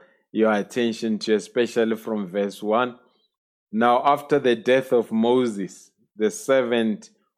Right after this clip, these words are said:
of the Lord, it came to pass." Mo-, the Lord says, "Moses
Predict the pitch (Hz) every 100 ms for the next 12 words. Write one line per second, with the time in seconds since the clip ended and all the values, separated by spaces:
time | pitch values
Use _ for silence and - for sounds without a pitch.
0 | _ - 123 113 101 104 107 113 117 98
1 | 87 - 113 104 - 123 120 113 117 92
2 | 120 98 82 - - 98 104 107 - -
3 | _ 101 113 120 139 135 123 123 117 110
4 | 101 101 120 151 143 139 147 -